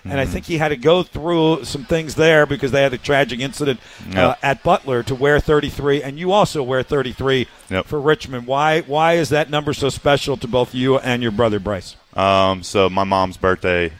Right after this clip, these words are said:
Speaker 2: is, uh, May third, and she says three is her lucky number. So when I got to college, I decided I wanted to wear thirty-three 'cause, you know, two threes is better than one.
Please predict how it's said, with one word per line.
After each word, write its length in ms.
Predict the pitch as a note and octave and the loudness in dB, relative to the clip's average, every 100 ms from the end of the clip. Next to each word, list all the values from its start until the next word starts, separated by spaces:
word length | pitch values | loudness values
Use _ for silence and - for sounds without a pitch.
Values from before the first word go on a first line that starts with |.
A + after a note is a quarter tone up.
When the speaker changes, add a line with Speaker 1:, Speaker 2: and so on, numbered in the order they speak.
| - | -10
Speaker 2:
is, 240 | F#2 E2+ | -8 0
uh, 160 | F2 E2+ | 0 0
May 240 | F2 F2 | 0 -4
third, 420 | F2 F#2 F2 E2 - | 0 2 2 0 -8
and 120 | F2 | -10
she 140 | - F#2+ | -8 -4
says 300 | F#2+ F2 - | -2 -2 -2
three 220 | F#2 F#2 | -2 0
is 100 | F2 | -2
her 120 | F2+ | -2
lucky 300 | F2 F2 F2+ | -2 -2 -4
number. 340 | F2 E2+ E2 D#2 _ _ _ | -8 -6 -6 -8 _ _ _
So 520 | - F2+ F2 E2 D#2+ F2 - | -2 2 2 2 -2 -10 -12
when 140 | F2 | -6
I 100 | F2+ | -4
got 180 | F2 E2+ | -2 -4
to 80 | F2 | -2
college, 300 | F2+ F2 E2+ | 0 0 0
I 100 | E2+ | -4
decided 360 | D#2+ F2+ E2+ | -4 -2 0
I 40 | E2+ | 0
wanted 180 | E2+ E2 | 0 -2
to 60 | |
wear 120 | E2 | -2
thirty-three 540 | D#2+ F2 E2 - F#2 E2+ | -2 -2 -2 -2 -2 0
'cause, 360 | F2 D#2+ - - | -4 -6 -10 -10
you 80 | E2+ | -6
know, 180 | D#2+ - | -6 -6
two 140 | - F2+ | -4 -2
threes 280 | F#2 E2+ E2+ | 0 0 -2
is 100 | D#2+ | -4
better 280 | E2 E2 | -2 -2
than 160 | E2 E2 | -4 -6
one. 300 | E2+ F2 E2+ | -6 -4 -4